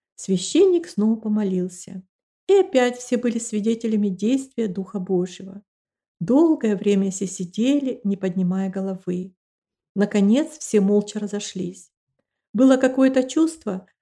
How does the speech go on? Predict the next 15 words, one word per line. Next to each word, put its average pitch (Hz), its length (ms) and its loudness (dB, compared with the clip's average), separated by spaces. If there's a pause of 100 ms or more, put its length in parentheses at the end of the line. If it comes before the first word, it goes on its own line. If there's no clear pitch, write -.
(160)
от 226 160 -2
которого 277 380 0
не 277 160 -2
хотелось 294 560 -2
разговаривать. 277 920 -4 (640)
Пастор 233 400 -4
каждому 220 500 -2
пожал 190 360 -6
руку. 190 580 -6 (560)
Затем 254 480 2
он 214 140 4
вернулся 208 480 0
в - 40 -18
свой 202 220 -2
кабинет, 196 640 -2